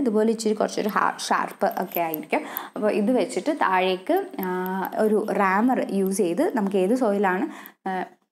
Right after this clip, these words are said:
കണ്ടുപിടിക്കേണ്ടത്, അതിൻ്റെ ഡെൻസിറ്റി കണ്ടുപിടിക്കണം, അതിനകത്ത് ഒരു റാമർ വെച്ചിട്ട് അടിച്ച് താഴേക്ക് ഇറക്കുവാണ്. അപ്പോഴേക്കും ഇതിനകത്ത് ഫുൾ സോയിൽ, നല്ല കോമ്പാക്റ്റ് ആയിട്ടുള്ള രീതിയിൽ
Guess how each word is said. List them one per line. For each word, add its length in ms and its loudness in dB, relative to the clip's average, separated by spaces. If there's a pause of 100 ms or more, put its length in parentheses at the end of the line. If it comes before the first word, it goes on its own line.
(180)
കണ്ടുപിടിക്കേണ്ടത്, 680 0
അതിൻ്റെ 240 0
ഡെൻസിറ്റി 360 -2
കണ്ടുപിടിക്കണം, 500 0
അതിനകത്ത് 400 0
ഒരു 160 4
റാമർ 320 2 (100)
വെച്ചിട്ട് 320 -2
അടിച്ച് 340 -2
താഴേക്ക് 460 0
ഇറക്കുവാണ്. 440 0 (380)
അപ്പോഴേക്കും 380 2 (180)
ഇതിനകത്ത് 380 2 (100)
ഫുൾ 320 4 (240)
സോയിൽ, 360 4 (100)
നല്ല 140 2 (100)
കോമ്പാക്റ്റ് 480 0
ആയിട്ടുള്ള 340 2
രീതിയിൽ 260 -2